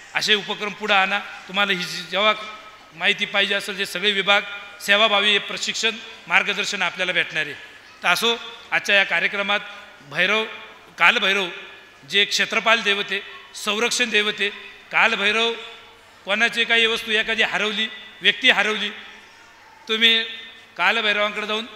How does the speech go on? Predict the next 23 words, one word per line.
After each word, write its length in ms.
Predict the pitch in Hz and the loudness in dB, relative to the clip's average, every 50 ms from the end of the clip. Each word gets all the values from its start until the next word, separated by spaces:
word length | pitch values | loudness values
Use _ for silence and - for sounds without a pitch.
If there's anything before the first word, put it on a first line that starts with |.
| - - - - - 160 156 | -20 -20 -20 -20 -20 -16 -6
नारळ 300 | 160 170 175 190 214 233 | -2 0 2 2 2 2
त्यांना 340 | 233 220 220 214 214 214 196 | 2 0 -2 0 0 2 2
अर्पण 260 | 196 190 - - 220 | 2 2 0 -4 -8
करून 240 | 208 190 208 208 214 | -6 -4 -4 -6 -6
कालभैरवाष्टक 760 | 202 - 196 185 202 220 208 202 202 208 208 - - 220 180 | -4 0 2 2 2 2 0 -2 -2 -2 -2 -2 -4 -6 -6
म्हणा, 220 | 185 180 180 185 208 - - - - - - - - - - - | -6 -4 -4 -4 -6 -6 -10 -16 -20 -20 -20 -20 -20 -20 -16 -10
विनंती 340 | 160 185 208 226 214 226 226 | -4 -2 -2 -2 0 0 0
करा, 220 | 214 214 208 214 220 - - - - - - - - - - - | 2 2 2 2 0 -2 -6 -14 -16 -18 -20 -20 -20 -20 -18 -4
प्रयत्नही 440 | 202 202 226 233 - 226 247 247 247 | 2 2 2 2 2 2 4 4 6
करा, 240 | - 226 226 226 226 214 | 6 6 4 4 4 2
शोधण्याचे 440 | - 202 196 180 220 226 214 220 | 0 -2 -2 0 0 0 0 0
प्रयत्न 380 | 220 175 - 220 214 220 233 233 | -2 0 0 -2 0 0 0 0
करा, 260 | 202 220 202 196 175 - - - - - - - - - - - - - - - - - _ _ - - - - - _ _ - - | 2 2 2 2 0 -2 -6 -12 -16 -18 -20 -20 -20 -20 -20 -20 -20 -20 -20 -20 -20 -20 _ _ -20 -20 -20 -20 -20 _ _ -16 -4
निश्चित 340 | 160 214 - - - 240 - - - | -2 -2 -2 0 -2 -4 -4 -4 -6
तुम्हाला 300 | 214 214 214 208 208 214 | -2 0 0 2 2 0
त्याचा 220 | 208 208 185 208 | 0 -2 -4 -6
चांगला 420 | - - - 156 180 190 190 185 175 | -4 -2 -2 -2 0 2 4 4 4
अनुभव 260 | 180 180 175 175 170 | 4 2 -4 -4 -6
येईल. 140 | 160 147 147 160 - - - - - - - - - - - - - - - - - - - - - - - - - - - - - - - - - - - - - - - - - - - - - - - - - - - - - - - - - - - - - - - - - - - - - - - - - - - - - - - - 135 147 | -6 -6 -8 -12 -16 -20 -20 -20 -20 -20 -20 -20 -20 -20 -20 -20 -20 -20 -20 -20 -20 -20 -20 -20 -20 -20 -20 -20 -20 -20 -20 -20 -20 -20 -20 -20 -20 -20 -20 -20 -20 -20 -20 -20 -18 -18 -18 -16 -18 -18 -16 -16 -14 -14 -12 -12 -12 -14 -14 -14 -14 -14 -14 -14 -14 -14 -14 -14 -14 -14 -14 -14 -14 -12 -14 -14 -14 -14 -14 -14 -14 -14 -14 -12 -2 4
बाहेर 340 | 185 202 214 214 240 247 | 6 8 8 8 8 6
जायची 340 | 233 220 220 220 214 - 233 | 4 4 2 2 2 0 0
गरज 240 | 208 220 214 214 185 | 0 0 0 -2 -2
नाही, 160 | 196 214 220 | -4 -6 -6